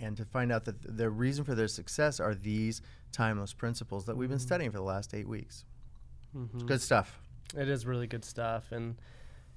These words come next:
Speaker 2: um, one of the things that I love about our church, and I've always loved about our church, is,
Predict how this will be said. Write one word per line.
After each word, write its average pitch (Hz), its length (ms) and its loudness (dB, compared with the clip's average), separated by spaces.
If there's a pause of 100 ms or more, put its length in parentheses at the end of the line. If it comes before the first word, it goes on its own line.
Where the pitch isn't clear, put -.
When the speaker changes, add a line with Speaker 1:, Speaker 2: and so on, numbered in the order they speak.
Speaker 2:
um, 123 320 2
one 160 200 8
of 240 60 12
the 185 100 12
things 135 240 6
that 127 280 4
I 135 100 4
love 139 400 8
about 135 200 6
our 117 60 6
church, 110 320 0
and 123 80 2
I've 120 160 0
always 175 260 10
loved 117 140 4
about 107 120 2
our 104 80 0
church, - 320 -2
is, - 280 -2